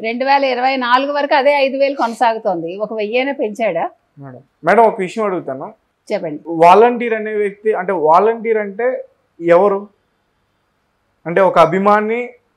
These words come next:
Speaker 2: అట్లానా, ఒక సేవకుడు అన్నట్ట?
Speaker 1: అంటే వీళ్ళు సేవకుడిగా తీసుకున్నారు, ఎవరు? వైసీపీ వాళ్ళు.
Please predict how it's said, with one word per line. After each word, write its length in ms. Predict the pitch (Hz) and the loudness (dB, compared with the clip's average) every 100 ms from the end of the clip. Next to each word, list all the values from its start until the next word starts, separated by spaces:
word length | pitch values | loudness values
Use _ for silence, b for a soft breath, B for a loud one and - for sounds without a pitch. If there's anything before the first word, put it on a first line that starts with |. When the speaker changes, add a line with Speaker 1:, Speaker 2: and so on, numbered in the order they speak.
| - | -6
Speaker 2:
అట్లానా, 480 | 165 170 180 170 240 | -4 0 0 0 0
ఒక 400 | 226 165 160 175 | -2 -2 0 0
సేవకుడు 480 | 175 180 175 175 175 | 0 2 2 0 -4
అన్నట్ట? 320 | 165 156 151 | -4 -8 -12
Speaker 1:
అంటే 380 | 156 - - 277 | -14 -14 -6 -2
వీళ్ళు 300 | 269 302 320 | -2 -2 -2
సేవకుడిగా 560 | 320 269 302 349 339 330 | 0 2 2 -2 0 0
తీసుకున్నారు, 600 | 302 254 285 226 196 165 | 0 -8 -8 -4 -2 -2
ఎవరు? 460 | 185 240 269 277 | -4 -2 0 -2
వైసీపీ 440 | 254 233 285 269 214 | -2 -4 -6 -6 -2
వాళ్ళు. 300 | 165 147 | -2 -4